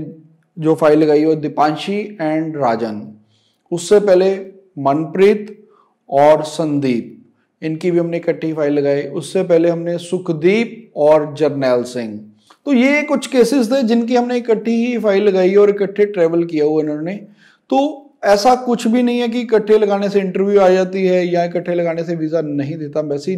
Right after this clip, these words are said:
डिपेंड करता है कि आपकी फाइल की प्रेजेंटेशन कैसी है, आपने फाइल कैसे लगाई है। बहुत सारे कंसल्टेंट्स को तो ये भी नहीं पता कि एम्बेसी में भी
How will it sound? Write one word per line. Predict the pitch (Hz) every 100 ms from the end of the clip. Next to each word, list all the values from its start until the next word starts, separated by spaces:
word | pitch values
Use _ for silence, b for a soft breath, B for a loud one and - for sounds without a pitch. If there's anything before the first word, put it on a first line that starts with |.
| 135
डिपेंड | 139 165 175
करता | - 147 160
है | 160
कि | 185 131
आपकी | 135 - 165
फाइल | 165 131 143
की | 151 151
प्रेजेंटेशन | 139 127 135 143 147 160 170
कैसी | 156 139 151 147
है, | 160 160 b b -
आपने | 135 139 151 151
फाइल | 143 135 143
कैसे | 139 131 143
लगाई | 135 123 113
है। | 117 120 b b b -
बहुत | 151 180 185
सारे | 180 175
कंसल्टेंट्स | 175 170 156 160 160 160
को | 165
तो | 160 160
ये | 147 143
भी | 151
नहीं | 170
पता | 147 139 151
कि | 151 170
एम्बेसी | - 151 139 143 185
में | 165 160
भी | 160 156